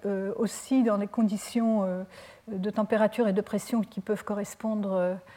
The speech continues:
bon, là, vous voyez qu'il y a quand même des différences. Ici, à quatre mille Kelvin, ici, à deux mille. Mais en tout cas, vous voyez qu'il y a des différences. Et, euh, des différences en partic-, plus importantes dans les, euh, dans les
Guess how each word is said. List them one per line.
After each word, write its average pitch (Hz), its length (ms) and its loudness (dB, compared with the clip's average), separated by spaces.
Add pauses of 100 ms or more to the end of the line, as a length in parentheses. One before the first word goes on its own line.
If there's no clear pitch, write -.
(220)
bon, 190 60 -6
là, 196 140 -4
vous 202 120 -2
voyez 208 240 2
qu'il 214 140 -4
y - 20 -2
a - 20 -6
quand 202 140 -6
même 196 160 -2
des 190 60 -2
différences. 214 340 -2
Ici, 208 240 -4
à 202 60 0
quatre - 320 -6
mille 214 300 0
Kelvin, 226 480 0
ici, 220 380 -4
à 190 60 -2
deux 190 140 0
mille. 262 320 6 (400)
Mais 220 140 2
en 254 80 2
tout 262 120 2
cas, 302 300 8 (260)
vous 240 160 4
voyez 262 300 6
qu'il 285 160 4
y 285 40 10
a 294 60 12
des 262 120 8
différences. 220 720 2 (120)
Et, 240 320 4 (160)
euh, 208 460 2
des 226 100 2
différences 254 640 2 (220)
en 226 80 -2
partic-, - 460 -4
plus 294 220 2
importantes 254 720 4
dans 233 260 2
les, 214 380 4 (320)
euh, 196 400 -4
dans 202 160 -2
les 190 300 0